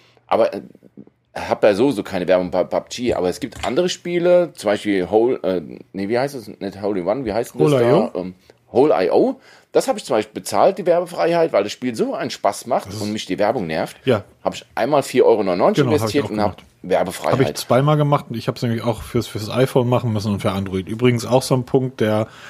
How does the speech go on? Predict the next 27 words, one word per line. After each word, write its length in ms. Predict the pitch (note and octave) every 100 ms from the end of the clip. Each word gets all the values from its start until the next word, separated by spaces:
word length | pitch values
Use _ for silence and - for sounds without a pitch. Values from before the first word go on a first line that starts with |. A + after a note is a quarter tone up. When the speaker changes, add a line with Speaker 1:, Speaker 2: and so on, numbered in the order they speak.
| - - -
Speaker 2:
den 140 | A2+
ich 80 | A2+
ein 60 | A2
bisschen 280 | A2 G#2+ G2
doof 220 | A#2+ D3
finde. 400 | - C#3 C#3 C#3+ - - - - -
Ähm, 300 | A2+ G#2+ A2 - _ _
wenn 160 | A2 B2
ich 180 | C3
ein 200 | A2+ A2
Spiel 460 | G2+ - A#2+ C3 F3
praktisch 460 | E3+ - B2+ C3+ A#2
auf 160 | A2
einer 280 | G2 A2+ C3+
Plattform 640 | B2+ B2 A#2+ - G#2+ G2 -
kaufe, 380 | G#2 C3+ D3
warum 180 | A#2 A2
muss 180 | B2 -
ich 80 | A#2
es 120 | A#2
dann 180 | - A2
auf 100 | G2+
der 140 | G2+
zweiten 420 | - G2+ G#2 - B2+
Plattform 580 | A#2+ A2+ - A#2 A2+ -
ebenfalls 520 | G2 G2 - F2 -
kaufen? 400 | - E2+ D#2+ -